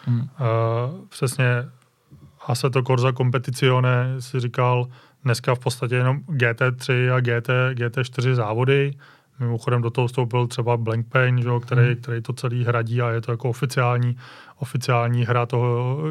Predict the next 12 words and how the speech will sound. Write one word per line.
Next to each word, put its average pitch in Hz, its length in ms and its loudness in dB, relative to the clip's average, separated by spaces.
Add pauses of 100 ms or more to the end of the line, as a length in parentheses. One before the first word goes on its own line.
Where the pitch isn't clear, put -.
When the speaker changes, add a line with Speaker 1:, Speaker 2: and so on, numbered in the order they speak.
(100)
Speaker 2:
šampionátu. 131 960 2 (580)
A 135 100 0 (800)
na 131 160 2
druhou 135 300 4
stranu, 131 560 2
na 127 100 2
druhou 127 220 2
stranu 131 300 0
je 123 60 0
tady 127 260 0
třeba 131 480 0
iRacing, 131 640 2